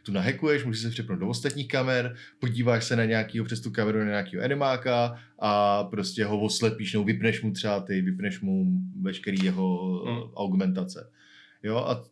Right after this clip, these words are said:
Speaker 1: to jako funguje, ono to funguje jako pěkně, jenom nemám z toho takovej ten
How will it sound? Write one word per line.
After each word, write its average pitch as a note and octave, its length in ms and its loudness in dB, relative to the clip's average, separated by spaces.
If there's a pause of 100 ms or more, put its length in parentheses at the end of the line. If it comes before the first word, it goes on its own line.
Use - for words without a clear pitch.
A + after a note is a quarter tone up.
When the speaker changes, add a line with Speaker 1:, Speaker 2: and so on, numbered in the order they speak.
(120)
Speaker 1:
to - 80 -2
jako D#3 160 2
funguje, G#3 320 2
ono G3 180 4
to G3+ 80 0
funguje G3 260 -2
jako G3 160 -2
pěkně, F#3+ 320 -2
jenom D3 200 -2
nemám D#3+ 260 -2
z - 80 -12
toho E3 180 -4
takovej D#3+ 340 -6
ten D#3 420 -6